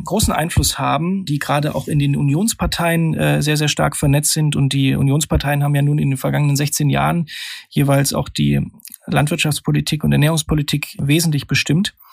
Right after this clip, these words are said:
Das alles ist nicht ohne Folgen geblieben. Und, äh, ich glaube, es ist eine wichtige Aufgabe für Ernährungspolitik, sich von diesen Lobbyfesseln zu befreien, sich von diesen, ich sag mal, falschen Beratern zu befreien.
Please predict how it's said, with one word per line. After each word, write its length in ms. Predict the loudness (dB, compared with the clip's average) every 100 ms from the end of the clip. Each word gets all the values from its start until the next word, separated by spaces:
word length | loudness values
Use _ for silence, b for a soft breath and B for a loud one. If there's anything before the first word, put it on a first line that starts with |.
| B B B B B B B
Das 200 | 0 2
alles 320 | 2 2 2
ist 220 | 0 0
nicht 180 | 0 0
ohne 180 | 0 0
Folgen 320 | 0 0 2
geblieben. 640 | 2 2 0 0 0 -2 0
Und, 380 | 0 0 -2 -8
äh, 320 | -10 -8 -4
ich 140 | -2
glaube, 180 | 0 0
es 80 | 0
ist 60 |
eine 80 | 0
wichtige 320 | -2 -2 0
Aufgabe 360 | -2 0 -2 -2
für 140 | 0
Ernährungspolitik, 680 | 0 2 2 0 0 0 -2
sich 160 | -4 -2
von 140 | 0
diesen 340 | 0 0 0 -2 B B B _
Lobbyfesseln 840 | 0 2 0 0 0 0 2 0
zu 160 | 0 0
befreien, 680 | -2 0 0 2 2 2
sich 260 | 0 -2 -4
von 140 | -2 0
diesen, 500 | 2 0 0 -6 -14 -14 -14 -12
ich 80 | -6
sag 120 | -2 0
mal, 120 | 0
falschen 400 | 2 0 2 2
Beratern 640 | 2 2 2 2 2 2
zu 160 | 0 -2
befreien. 640 | -2 -2 -4 -2 -4 -6